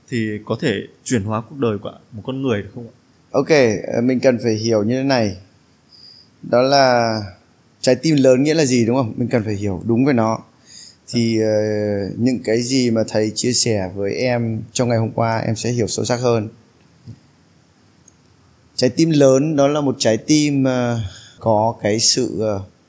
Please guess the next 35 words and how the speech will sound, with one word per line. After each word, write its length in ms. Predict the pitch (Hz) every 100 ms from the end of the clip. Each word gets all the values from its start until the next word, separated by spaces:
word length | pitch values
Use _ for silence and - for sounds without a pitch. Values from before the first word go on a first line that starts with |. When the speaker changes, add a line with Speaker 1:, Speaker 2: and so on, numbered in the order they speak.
| _ _ _ _ _
Speaker 2:
có 160 | - 104
cái 140 | -
tình 160 | - 120
yêu 240 | 120 135 131
trong 140 | 131
trái 140 | 117
tim 180 | 117 135
đó. 140 | 110 - - _ _ _ _ _ _ _ _ _ _ _ _ _ _
Có 80 | -
s-, 280 | 117 - 117 -
có 280 | 104 113 117
sự 160 | - 160
yêu 180 | 160 143
thương 280 | 156 151 135
trong 140 | 127 131
trái 140 | 110
tim 220 | 113 127
đó. 100 | 113 - _ _ _ _ _ _ _ _ _ _ -
Tức 80 | 165
là 120 | 151
một 180 | 120 -
trái 120 | 117 113
tim 180 | 139
lớn 240 | 135 117 120
là 60 |
một 100 | 139
trái 140 | 127 107
tim 380 | - 143 131 120 - _ _ _
có 100 | 127
tình 240 | 131 127
yêu 460 | 127 135 131 123 120 - _ _ _ -
với 440 | 113 117 120 127
con 160 | 123 143
người, 500 | 139 131 113 101 90 - _ _ _ _ _ _
với 400 | - 110 113 120